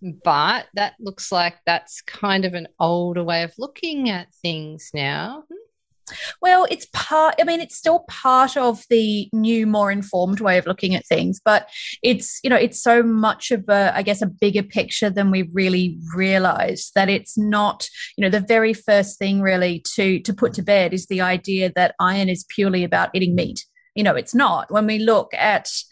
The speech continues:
Speaker 2: we look at epidemiological research around the world, and we see that worldwide, you know, vegetarians are not more likely to be iron deficient than meat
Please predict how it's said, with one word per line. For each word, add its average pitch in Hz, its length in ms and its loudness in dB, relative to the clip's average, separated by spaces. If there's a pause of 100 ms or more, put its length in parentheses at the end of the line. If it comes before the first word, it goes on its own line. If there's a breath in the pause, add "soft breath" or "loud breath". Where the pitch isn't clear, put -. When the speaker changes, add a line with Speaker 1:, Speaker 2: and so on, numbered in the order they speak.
(280 loud breath)
Speaker 2:
we 240 120 4
look 262 240 2
at 226 120 -2
epidemiological 214 920 0
research 190 480 0
around 185 240 0
the 175 80 -4
world, 175 560 0
and 202 200 2
we 190 140 2
see 196 320 -2
that 180 260 2
worldwide, 190 1160 0 (440 soft breath)
you 214 100 -2
know, 185 100 2
vegetarians 208 720 0
are - 20 -2
not 196 320 0
more 208 180 0
likely 165 540 -2
to - 100 -6
be 185 220 2
iron 185 260 2
deficient 190 460 -2
than 180 160 2
meat - 320 -2